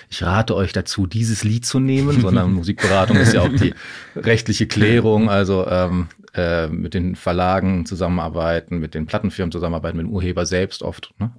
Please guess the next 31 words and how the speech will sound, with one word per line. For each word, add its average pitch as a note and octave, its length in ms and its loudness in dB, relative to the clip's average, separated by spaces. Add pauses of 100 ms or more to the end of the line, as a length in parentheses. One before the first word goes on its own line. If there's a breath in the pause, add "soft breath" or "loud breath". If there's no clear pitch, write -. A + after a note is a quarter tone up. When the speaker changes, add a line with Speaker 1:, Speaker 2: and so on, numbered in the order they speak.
(100)
Speaker 1:
So, - 260 -18
und E2 340 -6
Speaker 2:
Ja. F#2 220 2 (300 loud breath)
Speaker 1:
ja, A2 200 -2
das - 160 -4
war - 80 0
ganz A#2+ 220 0
cool A2+ 100 -2
und D2+ 180 -8
witzig. - 320 -10 (380)
Ja, E2+ 120 0
und, G#2 300 2
äh, G2+ 200 2
bei F#2 420 2 (100)
R G#2+ 160 0
T A2 100 -2
L C3 200 0
habe A2 200 -2
ich - 280 -8 (160)
meine G#2 180 2
Ausbildung B2 320 -4
gemacht. - 200 -16
Zum, E2+ 540 -4
also E2+ 180 -4
habe D#2+ 120 -4
ich - 100 -12
eine F#2 160 0
Ausbildung F2 340 -6
zum F#2 140 -2
Mediengestalter D#2+ 580 -4
gemacht. - 340 -12